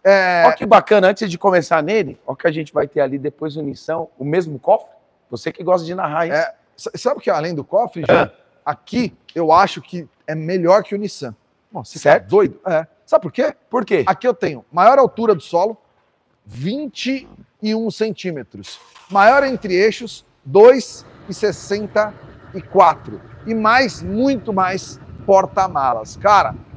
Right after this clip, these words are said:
Speaker 1: full led agora, né? Na, na, não no bloco ótico, na assinatura.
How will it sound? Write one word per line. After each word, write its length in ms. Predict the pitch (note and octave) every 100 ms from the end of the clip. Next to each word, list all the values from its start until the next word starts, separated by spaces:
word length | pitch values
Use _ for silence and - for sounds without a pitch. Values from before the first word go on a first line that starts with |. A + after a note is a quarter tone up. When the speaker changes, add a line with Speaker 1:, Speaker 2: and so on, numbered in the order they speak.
| -
Speaker 1:
full 240 | C4+ C4+
led 280 | G#3+ A3+ F3+
agora, 340 | E3 G3 F#3+
né? 180 | F#3 F#3+ - -
Na, 320 | D#3+ D#3 D3
na, 380 | D3+ C#3+ B2+ - - -
não 200 | D#3+ G#3+
no 80 | A3
bloco 360 | F3 F#3+ F#3 F3
ótico, 300 | F#3 - E3+
na 100 | D#3+
assinatura. 640 | - E3+ C#3 G3 G#3